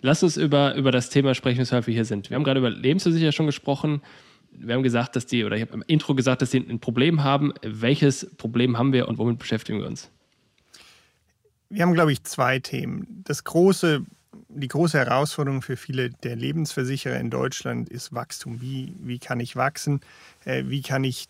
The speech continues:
Speaker 2: die Produkte, die grundsätzlich gebraucht werden, an die Menschen bringen? Auf der anderen Seite haben wir das Thema, dass,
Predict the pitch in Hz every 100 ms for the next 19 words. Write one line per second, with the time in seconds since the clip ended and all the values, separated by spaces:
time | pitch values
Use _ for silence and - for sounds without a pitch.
0 | - 151 - 151 151 147 - 143 127 -
1 | 156 - 139 139 139 - 151 202 185 165
2 | 143 139 123 139 120 123 131 160 - 139
3 | 143 139 139 143 139 _ _ _ _ 135
4 | 135 139 127 123 120 120 120 123 - 117
5 | 113 - 170 120 123 113 139 _ _ _
6 | _ _ _ _ _ _ - - - 185
7 | 175 160 151 160 156 156 - _ _ _
8 | - 139 139 131 123 - 139 135 135 123
9 | - 123 123 - -